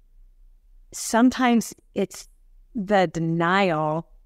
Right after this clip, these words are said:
of what you want that actually gives you the trajectory. So I think the idea of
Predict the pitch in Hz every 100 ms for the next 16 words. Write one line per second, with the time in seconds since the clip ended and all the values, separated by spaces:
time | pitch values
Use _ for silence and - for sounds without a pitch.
0 | 208 170 175 180 160 175 180 160 160 170
1 | - 165 - - 175 165 170 160 - -
2 | _ - _ _ - 196 175 170 165 -
3 | 175 - 160 170 180 - 165 170 _ _
4 | - 202 185 - 214 202 - _ _ _
5 | _ _ _ _ - 208 180 180 196 190
6 | 185 180 - 165 160 160 156 -